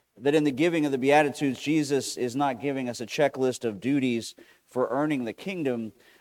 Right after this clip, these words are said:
but instead a description of those who have already graciously received it.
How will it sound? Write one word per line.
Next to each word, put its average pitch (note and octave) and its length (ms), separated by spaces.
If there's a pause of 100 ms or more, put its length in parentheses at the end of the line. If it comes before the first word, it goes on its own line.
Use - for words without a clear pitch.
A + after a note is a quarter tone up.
(120)
but C3+ 160
instead C#3+ 380
a C3+ 40
description B2+ 760
of G#2 220
those A#2+ 480 (100)
who B2 160
have A#2+ 260
already A2+ 480
graciously G#2+ 580
received F#2+ 420
it. D#2+ 100